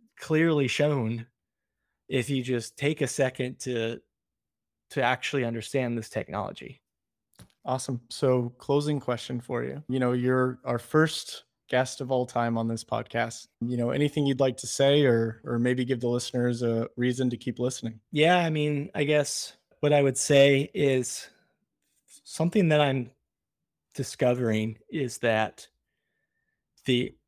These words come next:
Speaker 1: the art of innovation, the art of setting precedents, of breaking boundaries, of moving society forward, especially from a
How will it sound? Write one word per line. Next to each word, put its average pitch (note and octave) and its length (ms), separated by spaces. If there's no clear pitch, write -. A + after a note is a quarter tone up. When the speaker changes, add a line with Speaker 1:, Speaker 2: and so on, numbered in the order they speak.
Speaker 1:
the B2+ 200
art C#3 400
of C3+ 160
innovation, A#2+ 880
the B2+ 180
art B2+ 320
of - 160
setting B2 340
precedents, A#2+ 800
of - 140
breaking A#2+ 340
boundaries, A2+ 720
of - 320
moving B2 380
society A#2 560
forward, A#2 440
especially A#2 560
from A2 440
a G#2+ 300